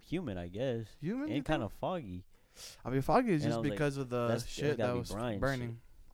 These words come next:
Speaker 1: What, what was burning?
Speaker 2: Um, no, like, the, um, I forgot what it was, but it's, like, one of, like, the debris from, like, a woods burning, something like that. Did you
Speaker 1: What
Speaker 2: not hear it?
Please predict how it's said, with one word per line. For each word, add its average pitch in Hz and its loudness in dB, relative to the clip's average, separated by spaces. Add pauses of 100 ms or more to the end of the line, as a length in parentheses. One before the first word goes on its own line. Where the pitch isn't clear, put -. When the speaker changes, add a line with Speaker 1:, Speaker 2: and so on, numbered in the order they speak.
(240)
Speaker 1:
What, 170 -6
what 185 0
was 151 -4
burning? 110 -2 (500)
Speaker 2:
Um, 139 -8 (180)
no, 175 0
like, 156 0
the, 135 4
um, 120 -2 (600)
I 135 -6
forgot 156 -2
what 151 0
it 135 0
was, 147 -2
but 139 -4
it's, 131 -4
like, 131 -6
one 135 -4
of, 135 -4
like, 127 -2
the 123 0
debris 123 2
from, 123 -4
like, 120 -2 (100)
a 110 0
woods 117 -2
burning, 139 2
something 139 -2
like 139 0
that. 139 0 (960)
Did 135 8
you 143 8
Speaker 1:
What 143 2
Speaker 2:
not 160 -2
hear 196 -6
it? 240 -12